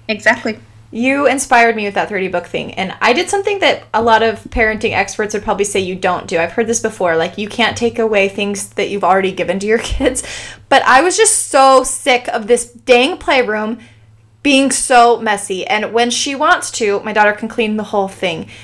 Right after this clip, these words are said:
Speaker 2: But there was just one day when she was just dragging her feet, and I was sick of stepping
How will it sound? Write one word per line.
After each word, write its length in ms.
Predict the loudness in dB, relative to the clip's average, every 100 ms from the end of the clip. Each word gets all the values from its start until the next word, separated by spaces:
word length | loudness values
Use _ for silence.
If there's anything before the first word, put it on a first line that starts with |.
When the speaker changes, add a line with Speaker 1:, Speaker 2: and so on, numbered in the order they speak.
| -12
Speaker 2:
But 100 | 0
there 120 | 6
was 140 | 6 6
just 200 | -4 -2
one 280 | 2 2 4
day 460 | 2 2 0 -4 -12 _ -2
when 120 | 0
she 160 | 2 2
was 120 | 0
just 160 | 0
dragging 280 | 4 4 4
her 100 | 0
feet, 320 | -2 0 0 0
and 80 |
I 80 | -2
was 120 | -2
sick 240 | -2 -2 0
of 80 | -2
stepping 480 | -2 2 2 2